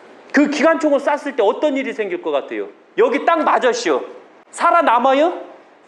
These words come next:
여기가 빵꾸가 뻥 떨어져, 여기가. 기관총은 회전력에다 총알이 커서 여기만 맞아도 빵꾸가 뻥 나요. 엠오십육 같은 경우도 손목이 끊어질 때가 있거든요.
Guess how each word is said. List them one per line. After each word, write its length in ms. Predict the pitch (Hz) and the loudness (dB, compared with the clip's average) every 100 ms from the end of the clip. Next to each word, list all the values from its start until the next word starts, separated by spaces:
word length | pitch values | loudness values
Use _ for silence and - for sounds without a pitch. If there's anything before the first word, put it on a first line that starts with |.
| _ - | _ -2
여기가 480 | 180 277 359 370 294 | 2 4 2 0 0
빵꾸가 480 | - 359 381 370 - | 0 0 2 0 2
뻥 340 | 370 403 381 | 4 4 4
떨어져, 400 | 392 302 262 214 | 2 2 2 2
여기가. 840 | 196 185 190 170 156 165 185 127 92 - _ _ _ - _ - | 0 -2 0 2 4 4 2 0 -6 -16 _ _ _ -20 _ -10
기관총은 880 | 247 320 349 302 311 339 370 277 | -2 0 0 0 2 2 2 0
회전력에다 720 | 185 359 359 339 330 294 277 254 | 0 0 2 2 2 2 0 0
총알이 420 | 349 359 339 339 | 0 2 0 0
커서 520 | 311 320 330 339 190 - - - | 0 2 2 2 0 -4 -8 0
여기만 480 | 254 311 359 359 277 | 0 2 0 0 0
맞아도 520 | 226 269 330 381 - | -2 -2 -2 -4 -4
빵꾸가 500 | 320 359 339 311 - | -2 -2 -2 -2 -2
뻥 360 | 302 311 302 262 | -4 -4 -4 -4
나요. 420 | 208 180 156 151 - - _ _ _ _ _ _ _ | -6 -6 -10 -12 -14 -20 _ _ _ _ _ _ _
엠오십육 560 | 202 330 370 311 349 349 | 0 2 2 2 -2 0
같은 280 | 320 - 294 | 0 0 2
경우도 760 | 294 269 294 339 277 135 - | 2 2 2 4 2 0 -6
손목이 580 | - 381 381 370 285 - | -2 0 2 0 0 -4
끊어질 380 | 359 381 359 339 | 0 2 2 0
때가 220 | 311 285 | 2 2
있거든요. 680 | 240 233 202 196 196 196 113 | 0 -2 -4 -2 -2 -2 -4